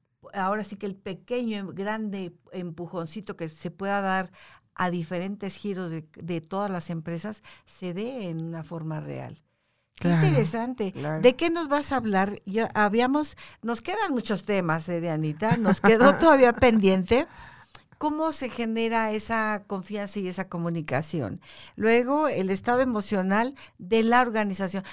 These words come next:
Speaker 1: Son temas y, y faltaron como cinco o seis temas. Entonces, ¿qué te parece si ahorita, eh, nos dices, por ejemplo, para el próximo programa,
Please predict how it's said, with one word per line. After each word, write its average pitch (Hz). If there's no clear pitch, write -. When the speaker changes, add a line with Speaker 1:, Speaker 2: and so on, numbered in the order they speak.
Speaker 1:
Son 339
temas 302
y, 214
y 202
faltaron 240
como 196
cinco 320
o 302
seis 240
temas. 160
Entonces, 254
¿qué 294
te 339
parece 226
si -
ahorita, 214
eh, 180
nos 190
dices, 233
por -
ejemplo, 202
para 180
el 170
próximo 190
programa, 180